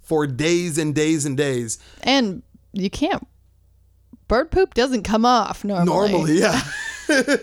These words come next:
Speaker 1: So
Speaker 2: <laughs>
Speaker 1: I, I go, this was, uh, when I was still at the, uh, the timeshare place, and I was, uh, sitting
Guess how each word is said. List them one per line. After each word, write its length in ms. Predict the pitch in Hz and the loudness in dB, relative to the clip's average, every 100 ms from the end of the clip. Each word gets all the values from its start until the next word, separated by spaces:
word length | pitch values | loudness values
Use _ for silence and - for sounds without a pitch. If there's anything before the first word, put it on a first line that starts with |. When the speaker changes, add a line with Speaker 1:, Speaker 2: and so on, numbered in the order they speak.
| - | -4
Speaker 1:
So 320 | - - 208 | -2 0 2
Speaker 2:
<laughs> 640 | - - - 302 - - | 0 -2 -2 -2 -6 -6
Speaker 1:
I, 140 | 190 185 | -2 0
I 100 | 156 | 0
go, 440 | 170 180 190 151 156 | 0 2 2 2 -2
this 240 | 147 160 | -2 0
was, 160 | 165 139 | 0 0
uh, 240 | 127 143 127 | 0 0 0
when 180 | 147 | -2
I 80 | 135 | 0
was 160 | 131 135 | -2 -2
still 220 | 165 151 | -2 -2
at 140 | 143 | -2
the, 220 | 143 139 135 | -2 0 2
uh, 340 | 131 127 120 104 _ _ _ _ _ _ _ | 0 0 -2 -6 _ _ _ _ _ _ _
the 120 | 131 | -10
timeshare 540 | 147 165 190 143 113 113 | -4 -4 -4 -6 -8 -10
place, 420 | 120 110 110 - _ _ _ _ _ | -10 -8 -8 -10 _ _ _ _ _
and 460 | 156 147 127 127 113 _ _ _ _ - | -6 -4 -2 -4 -8 _ _ _ _ -6
I 240 | 151 147 | -2 0
was, 800 | 147 139 131 127 123 120 - - _ _ _ - | 0 0 0 -2 -4 -6 -6 -8 _ _ _ -4
uh, 260 | 139 127 | -2 0
sitting 560 | 127 - 190 185 175 156 | -2 0 0 -2 -4 -6